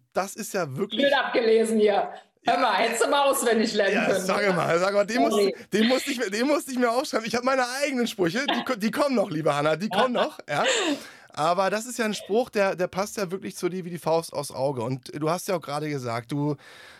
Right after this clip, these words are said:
Speaker 1: ähm, hast, äh, deine Karriere sehr, sehr jung gestartet. Da kommen wir gleich drauf noch als Model, als erfolgreiches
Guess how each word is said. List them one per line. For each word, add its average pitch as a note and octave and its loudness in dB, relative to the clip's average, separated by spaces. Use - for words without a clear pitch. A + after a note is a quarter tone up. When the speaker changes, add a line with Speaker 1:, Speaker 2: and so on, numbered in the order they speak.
Speaker 1:
ähm, C#3 0
hast, - -6
äh, D3 -4
deine D3 -2
Karriere F#3 -2
sehr, A#2+ -4
sehr G2 -4
jung A2+ -4
gestartet. A2 -4
Da B2 -4
kommen C#3+ -2
wir E3+ 2
gleich E3 0
drauf D3 0
noch C#3 -4
als A2 -4
Model, E3+ 0
als - -4
erfolgreiches D#3 0